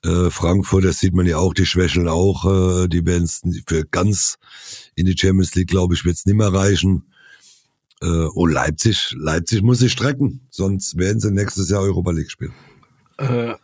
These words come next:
Speaker 1: Und das ist nicht das Ziel von Leipzig.
Speaker 2: Definitiv nicht. Und auch da denke ich mir manchmal, ja, eben, wir haben eine sieben null Klatsche gekriegt, okay, das, das, das, das geht mal schon in die Kleider. Aber wenn du eine Woche vorher hörst, wenn die oben, die beiden, Dortmund und München, schwächeln, dann sind wir da und wir wollen Meister werden. Und dann,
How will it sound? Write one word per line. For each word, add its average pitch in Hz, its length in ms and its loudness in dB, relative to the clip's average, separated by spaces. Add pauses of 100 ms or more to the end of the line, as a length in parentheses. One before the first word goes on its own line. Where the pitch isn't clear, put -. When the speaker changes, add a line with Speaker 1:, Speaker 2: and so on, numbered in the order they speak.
(120)
Speaker 1:
Und - 160 -2
das 90 160 0
ist 87 160 -2
nicht 92 140 2
das 92 180 0
Ziel 98 220 0
von 78 180 -2
Leipzig. 135 200 2
Speaker 2:
Definitiv 135 360 0
nicht. 113 200 -2
Und 110 120 -2
auch 98 100 -4
da 139 320 -2
denke 135 320 -2
ich 165 120 -8
mir 170 340 -2
manchmal, 160 580 -2
ja, 123 120 -2
eben, 123 180 0
wir 113 120 0
haben 131 100 0
eine 113 140 -2
sieben 117 200 -2
null 127 140 -2
Klatsche 151 280 -4
gekriegt, 151 340 -4
okay, 143 260 -4
das, 120 180 -4
das, 113 140 -6 (180)
das, 104 240 -6
das - 260 -10 (540)
geht 131 160 -4
mal 117 80 -4
schon 123 160 -6
in 110 100 -2
die 104 100 -4
Kleider. 139 420 -2 (840)
Aber 104 320 -6 (100)
wenn 113 260 -10
du 107 140 -6
eine 117 260 -4
Woche 113 160 -4
vorher 117 340 -4
hörst, 120 320 -4
wenn 107 160 -2
die 104 140 -4
oben, 131 280 0
die 120 120 -2
beiden, 113 400 -2
Dortmund 120 400 -2
und 113 120 -2
München, 120 360 -2
schwächeln, 135 360 -4
dann 107 120 -2
sind 131 180 0
wir 113 140 0
da 110 160 -2
und 123 140 0
wir 113 100 0
wollen 110 180 0
Meister 110 380 -2
werden. 98 260 -4
Und 104 140 -4
dann, 101 200 -6